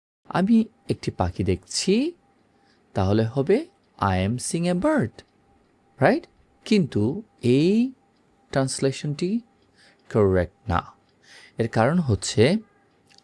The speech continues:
দেখছি শব্দটি, রাইট? So, কেন আমরা "I am seeing" বলতে পারছি না, আজকে আমরা তা দেখব। তার আগে আরও একটি প্রশ্ন দেখা যাক। আমি একটি পাখি দেখছি, কোন সেন্টেন্সটি আমাদের জন্য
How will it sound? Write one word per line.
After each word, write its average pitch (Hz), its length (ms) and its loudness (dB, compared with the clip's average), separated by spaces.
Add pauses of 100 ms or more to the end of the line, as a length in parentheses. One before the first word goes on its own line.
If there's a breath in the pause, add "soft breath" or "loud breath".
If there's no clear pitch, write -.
দেখছি 120 600 -2
শব্দটি, - 480 -8 (500)
রাইট? - 280 -2 (1000 loud breath)
So, 127 260 6 (320)
কেন 135 240 0 (400)
আমরা 101 540 0
"I 98 200 0
am 101 100 -2
seeing" 120 480 -2
বলতে 131 300 0
পারছি 135 420 -4
না, 98 380 -2
আজকে - 340 -8
আমরা 151 200 -6
তা - 180 -2
দেখব। - 280 -10 (600 loud breath)
তার 127 160 2
আগে 143 320 0
আরও 107 180 -2
একটি 107 160 -4
প্রশ্ন 110 300 -4
দেখা 117 200 -2
যাক। 202 220 -4 (540)
আমি 110 200 -2
একটি 113 140 -12
পাখি 104 300 -2
দেখছি, 208 520 -4 (500)
কোন 156 440 -6 (400)
সেন্টেন্সটি 120 920 -4
আমাদের 98 340 -6
জন্য 90 300 -8